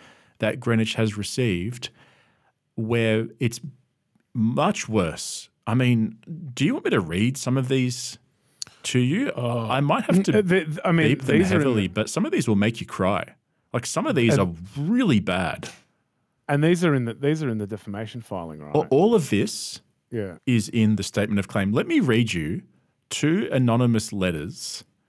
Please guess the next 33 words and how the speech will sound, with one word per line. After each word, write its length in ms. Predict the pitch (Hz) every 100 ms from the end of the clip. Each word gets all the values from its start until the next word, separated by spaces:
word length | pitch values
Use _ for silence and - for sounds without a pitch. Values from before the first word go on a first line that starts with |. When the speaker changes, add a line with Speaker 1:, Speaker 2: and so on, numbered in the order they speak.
| _ _ _
Speaker 1:
and 120 | 107
a 40 | 107
couple 280 | 135 139 135
of 60 |
voicemail 520 | 92 101 107 - 98 87
messages 760 | 87 87 80 78 78 - - -
that 160 | - -
Alex 340 | 98 117 120
Greenwich 640 | - 110 98 92 - - -
received. 720 | 92 90 - 92 78 95 - - - - _ _ _
And 320 | 110 110 104 - _
i-, 80 | - -
here 320 | 127 175 214
is 200 | 135 110 -
a, 120 | 151 - - -
a 40 |
massive 680 | 123 123 151 185 214 139 104
warning. 480 | 113 117 90 85 -
Ladies 360 | 120 151 151
and 120 | 139
gentlemen, 360 | 117 113 101 92
if 240 | 117 107 135
you 140 | 147
have 200 | 123 110
sensitive 540 | - 117 117 104 98 95
ears, 420 | 104 87 110 120
do 320 | 113 117 139
not 200 | 143 127
listen 300 | 113 104 98
to 100 | 92 92
this. 320 | 73 - - _ _
Stop 460 | - - 131 147 -
now. 400 | 113 101 117 165